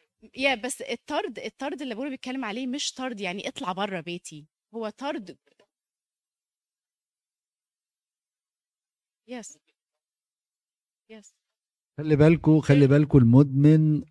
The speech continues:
Speaker 2: أصلًا فقد كل حاجة.
Speaker 1: Yeah.
Speaker 2: فقد كليته، فقد، آه، شغله، فقد حاجات كتيرة. وهو على فكرة، على فكرة بس عايز أقول حاجة. مش معنى إنه إنسان مدمن إنه قليل أدب، إنه ما ترباش خالص.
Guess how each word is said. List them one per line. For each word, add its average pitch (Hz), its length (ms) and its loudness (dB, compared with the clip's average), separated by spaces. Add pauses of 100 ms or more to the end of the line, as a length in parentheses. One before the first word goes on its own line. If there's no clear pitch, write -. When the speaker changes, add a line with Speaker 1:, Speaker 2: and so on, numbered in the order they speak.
(100)
Speaker 2:
أصلًا 135 440 2
فقد 131 360 2
كل 120 240 6
حاجة. 113 300 -6 (240)
Speaker 1:
Yeah. 196 160 -20 (240)
Speaker 2:
فقد 143 340 0
كليته، 123 640 4
فقد، 104 640 -2
آه، 104 520 -2 (560)
شغله، 123 640 6
فقد 107 720 -2
حاجات 127 340 -2
كتيرة. 120 440 -2 (420)
وهو 151 280 6
على 147 200 6
فكرة، 113 420 2
على 107 160 0
فكرة 147 180 0
بس 127 200 -2
عايز 120 180 0
أقول 117 140 -2
حاجة. 107 280 -6 (520)
مش 127 220 -4
معنى 143 420 2
إنه 123 180 0
إنسان 135 340 0
مدمن 131 320 0
إنه 113 160 -2
قليل 120 260 2
أدب، 104 360 -2
إنه 110 160 -2
ما 110 120 2
ترباش 101 720 2 (240)
خالص. - 880 -6